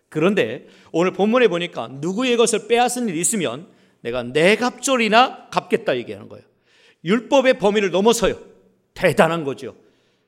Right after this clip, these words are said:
율법도 지키기 힘든데 그 율법의 범위를 넘어서서 갚아주겠다는 거죠. 여러분 생각해 봅시다.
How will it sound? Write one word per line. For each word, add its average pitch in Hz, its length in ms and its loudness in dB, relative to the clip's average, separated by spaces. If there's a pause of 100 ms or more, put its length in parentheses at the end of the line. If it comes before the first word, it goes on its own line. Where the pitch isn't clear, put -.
(100)
율법도 233 580 0
지키기 233 420 -2
힘든데 185 720 -6
그 190 140 0
율법의 233 480 2
범위를 233 400 4
넘어서서 202 680 -2
갚아주겠다는 202 760 0
거죠. 110 280 -6 (1700)
여러분 135 200 -6
생각해 165 360 -6
봅시다. 123 480 -12